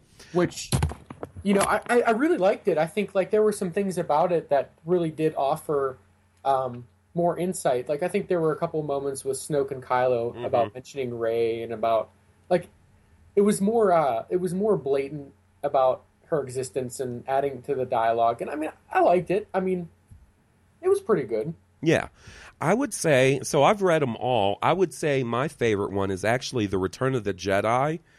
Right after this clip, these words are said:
Speaker 2: um, novelization. And the main reason for that is 'cause back in the day, when I was a young buck waiting on these supposed Star Wars prequels, it was the one that gave you the most information of, of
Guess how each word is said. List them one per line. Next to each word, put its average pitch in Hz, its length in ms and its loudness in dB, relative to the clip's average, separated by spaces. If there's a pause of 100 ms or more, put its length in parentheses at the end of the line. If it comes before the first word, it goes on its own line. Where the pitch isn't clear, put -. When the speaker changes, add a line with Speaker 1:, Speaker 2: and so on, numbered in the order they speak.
(340)
Speaker 2:
um, 127 460 0 (800)
novelization. 139 960 0
And 110 320 -2
the 123 160 0
main 165 300 0
reason 139 380 -2
for 113 140 -4
that 120 280 2
is 92 280 0
'cause 92 180 -10
back 143 280 -2
in 127 80 -6
the 104 80 -4
day, 101 460 0 (440)
when 101 120 -6
I 120 120 2
was 143 180 2
a 101 40 -6
young 98 320 -2
buck 87 300 0
waiting 107 400 0
on 95 180 -4
these 92 220 -4
supposed 101 560 -2
Star 139 320 2
Wars 95 280 2
prequels, 90 640 -2 (340)
it 135 120 -2
was 185 180 2
the 139 100 2
one 127 280 0
that - 140 -6
gave 120 300 0
you 127 120 -4
the 98 140 -2
most 101 520 -2
information 98 800 -4
of, 90 260 -8 (220)
of 90 220 -4